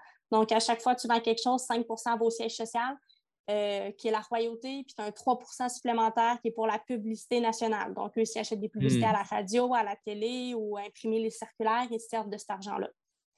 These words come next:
Speaker 1: Fait que, puis, euh, sur le side aussi, t'as plein d'affaires, des, des dépenses de franchise, euh,
Speaker 2: Ouais,
Speaker 1: courantes,
Speaker 2: ouais.
Speaker 1: si je peux dire, là, mais en gros, c'est un cash down, euh,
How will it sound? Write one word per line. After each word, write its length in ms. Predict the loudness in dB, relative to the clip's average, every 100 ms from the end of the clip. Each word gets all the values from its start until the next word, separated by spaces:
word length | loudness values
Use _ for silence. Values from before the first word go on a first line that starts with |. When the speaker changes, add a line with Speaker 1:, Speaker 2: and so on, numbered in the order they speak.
| _ -20 _ _ _
Speaker 1:
Fait 100 | -2
que, 180 | 2 2 4
puis, 160 | 4
euh, 200 | 6 4
sur 280 | 2 -2 0
le 120 | 0
side 360 | 0 -2 -2 -4
aussi, 260 | -8 -12 -10
t'as 120 | -10
plein 240 | -4 0
d'affaires, 420 | 0 0 -2 -4
des, 200 | -6 -8
des 160 | -8 -8
dépenses 360 | -8 -6 -6 -6
de 100 | -8
franchise, 640 | -4 -2 2 2 2 0
euh, 200 | -4 -4 -8 -10 -10
Speaker 2:
Ouais, 60 | 0
Speaker 1:
courantes, 340 | 4 6 6
Speaker 2:
ouais. 40 | 4
Speaker 1:
si 80 | 2
je 100 | 2
peux 80 |
dire, 240 | 4 4 4
là, 120 | 4
mais 100 | 4
en 180 | 4 2
gros, 240 | 0 -2
c'est 140 | -2 -4
un 100 | -4
cash 300 | -2 -4 -4
down, 320 | -6 -4 -6
euh, 240 | -8 -12